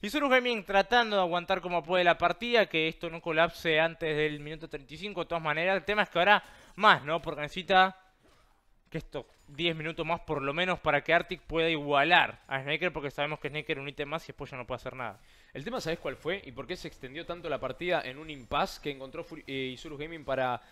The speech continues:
Speaker 2: eh, tratar de farmear un poquito más? Porque Furious Gaming no encontraba cómo tirar la torre del carril central. Recién abre el mapa entonces Furious Gaming y con la ventaja que tiene, hoy puede ir a buscar el partido.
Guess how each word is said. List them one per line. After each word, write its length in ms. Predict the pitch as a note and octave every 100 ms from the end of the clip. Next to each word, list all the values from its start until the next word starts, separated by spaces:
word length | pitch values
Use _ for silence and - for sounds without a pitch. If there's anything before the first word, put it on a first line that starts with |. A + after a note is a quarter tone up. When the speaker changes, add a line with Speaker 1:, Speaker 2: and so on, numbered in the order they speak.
| _ _
Speaker 2:
eh, 200 | C3 C3
tratar 260 | B2 A#2+ D#3
de 540 | D#3 D3 C3+ B2 A#2
farmear 380 | - C3 D3 G3
un 120 | F3+
poquito 260 | C#3+ C#3+ C#3+
más? 280 | D#3+ A3 - _ _ _
Porque 200 | D#3+ E3+
Furious 220 | A3+ A3
Gaming 220 | A3 G#3+ G3+
no 60 |
encontraba 400 | G3+ F#3+ G3 G#3
cómo 200 | G3 G#3
tirar 160 | F#3 F#3+
la 100 | F#3+
torre 240 | F3+ G3 F#3
del 100 | D#3
carril 240 | D#3+ G3
central. 420 | F3+ E3 G3+ A2 - _
Recién 800 | - F3 F#3 F3 - B3+ D4+ C4+ -
abre 220 | F#3 F3+
el 100 | F3
mapa 300 | F3 F3+ F3
entonces 400 | E3+ G3 F#3+ F3+
Furious 320 | F#3+ F#3+ D#3
Gaming 280 | F3 C4 C4+
y 80 | E3+
con 100 | E3
la 60 | E3
ventaja 380 | E3+ G3 G3+ E3+
que 80 |
tiene, 300 | D#3+ A#3+ A#3 -
hoy 180 | A3+ B3
puede 160 | G3+
ir 40 | E3+
a 40 |
buscar 220 | D#3+ D#3
el 60 | C3+
partido. 320 | A#2 A2+ D2